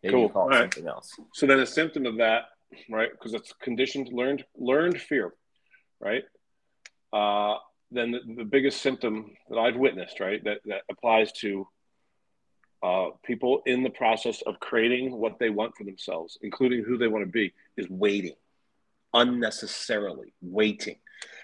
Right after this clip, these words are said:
Speaker 2: Putting unnecessary time in between themselves and their desires. Okay? Like, for example, waiting for a certain number of dollars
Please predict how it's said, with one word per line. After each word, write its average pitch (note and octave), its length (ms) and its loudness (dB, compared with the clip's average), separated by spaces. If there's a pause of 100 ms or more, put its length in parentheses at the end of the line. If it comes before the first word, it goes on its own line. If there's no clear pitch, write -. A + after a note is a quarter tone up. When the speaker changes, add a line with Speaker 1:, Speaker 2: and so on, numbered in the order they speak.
(120)
Speaker 2:
Putting B2+ 260 6 (100)
unnecessary C#3 1600 2 (160)
time C3 600 -4 (640)
in D#3 160 2
between F3 460 0
themselves D3 600 0
and B2+ 100 -6
their A#2+ 100 -6
desires. G#2+ 420 -8 (1900)
Okay? B2 220 0 (340)
Like, A#2+ 200 2
for C3 100 -4
example, A#2 400 -2
waiting B2 380 2
for B2+ 180 -6
a A2+ 60 -6
certain B2 500 -8
number A#2 320 -2
of G#2 160 -10
dollars F3+ 600 4